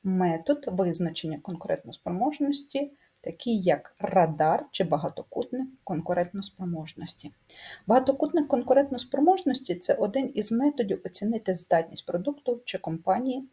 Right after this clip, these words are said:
конкурувати з аналогами та визначити своє місце серед інших учасників ринку. Тобто це один із графічних методів дослідження конкурентної спроможності.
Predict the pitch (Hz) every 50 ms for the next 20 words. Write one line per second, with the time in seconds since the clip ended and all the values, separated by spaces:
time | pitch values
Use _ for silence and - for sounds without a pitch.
0 | - - - - - _ - 202 190 190 - 202 196 214 208 202 - 165 170 -
1 | - 180 185 170 165 180 214 240 233 262 262 262 262 262 - - - 165 165 185
2 | 233 226 226 208 - - - - 160 - - - 180 175 170 180 226 262 - -
3 | 214 208 - - 185 175 170 - _ - 220 254 262 254 247 - - 160 160 -
4 | - 151 175 - - 208 196 - 214 202 - - 185 180 170 170 - - - 180
5 | 175 _ - - - - - - - - - - - - 214 208 - - - -
6 | - - 214 180 254 277 262 - - 214 202 196 170 175 190 185 - - - 233
7 | 226 - - - - 160 151 - - - _ - 175 175 165 160 151 156 - 170
8 | 185 254 277 330 339 - - - - - - - _ - 175 170 - - 175 226
9 | 226 - 277 254 254 226 - - 175 170 175 - 175 196 202 202 - 226 - -
10 | - - 226 214 196 185 180 175 - - 139 165 - - - - -